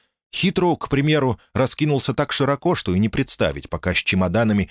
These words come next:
не придётся пешком пройти больше километра. Но высокомерное неудобство аэропорта Шарль-де-Голь не будило воображения вовсе. Всё, что там было, это большое круглое здание аэровокзала, окружённое паутиной дорог с множеством указателей.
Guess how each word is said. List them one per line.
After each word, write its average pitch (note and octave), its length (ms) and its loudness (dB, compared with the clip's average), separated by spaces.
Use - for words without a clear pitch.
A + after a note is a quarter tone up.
не G2 100 2
придётся F2 400 -2
пешком F#2 420 0
пройти D#2 320 -4
больше D2+ 380 -4
километра. D#2 680 -6
Но G#2 120 2
высокомерное B2+ 720 0
неудобство A#2+ 640 0
аэропорта A2+ 720 0
Шарль-де-Голь G#2 1080 0
не C#3 120 0
будило E2+ 420 -2
воображения E2+ 720 0
вовсе. D2 560 -6
Всё, - 180 0
что - 140 -2
там G#2 240 2
было, C3 360 0
это F#2 160 -2
большое C3 400 2
круглое A2+ 600 2
здание F#2+ 500 2
аэровокзала, F2 960 0
окружённое G2 720 0
паутиной D#2+ 540 -2
дорог D#2 400 -2
с - 100 -2
множеством F2+ 560 0
указателей. D#2 720 -4